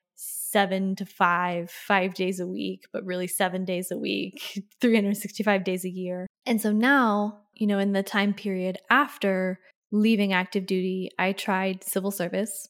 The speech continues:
Um, I, I was a G S employee, um, for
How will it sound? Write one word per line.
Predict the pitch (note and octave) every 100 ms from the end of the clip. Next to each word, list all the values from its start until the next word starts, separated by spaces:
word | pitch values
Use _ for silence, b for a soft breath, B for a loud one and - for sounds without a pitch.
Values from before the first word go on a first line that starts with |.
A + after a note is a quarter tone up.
| -
Um, | F#3+ F#3 F#3
I, | F3+ F#3 F#3+ F3+
I | F#3+ F#3 F#3 - _ -
was | F#3 F3+ - -
a | F#3 F3+ F3+ F3+ F#3
G | - G3+ F#3+
S | F#3 - -
employee, | G3 - F#3+ F#3+ A#3+ C4 B B B B
um, | G3+ F#3+ F#3+ F#3+
for | - F#3+ F#3 F#3 F3+ F3+